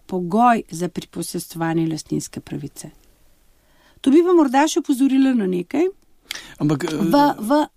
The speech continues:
Speaker 2: kako je lahko ona dobila stanovanje, eh,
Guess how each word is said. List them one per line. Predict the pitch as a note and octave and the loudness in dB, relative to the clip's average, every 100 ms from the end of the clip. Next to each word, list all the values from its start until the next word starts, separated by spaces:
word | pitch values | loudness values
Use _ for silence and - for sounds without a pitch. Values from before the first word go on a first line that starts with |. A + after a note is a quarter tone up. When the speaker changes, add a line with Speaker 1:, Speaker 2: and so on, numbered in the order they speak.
| _ _ _ D#3+ | _ _ _ -14
Speaker 2:
kako | - C3+ F3+ | -8 -2 2
je | F#3+ | 2
lahko | E3 D3 - | 2 0 -2
ona | F#3 D#3+ D#3 E3 | -2 0 0 0
dobila | C#3 C3+ E3 | 0 0 0
stanovanje, | D3+ D#3 C#3 B2 B2+ E3+ F3 | 0 -2 -2 -2 0 0 0
eh, | D#3+ | -2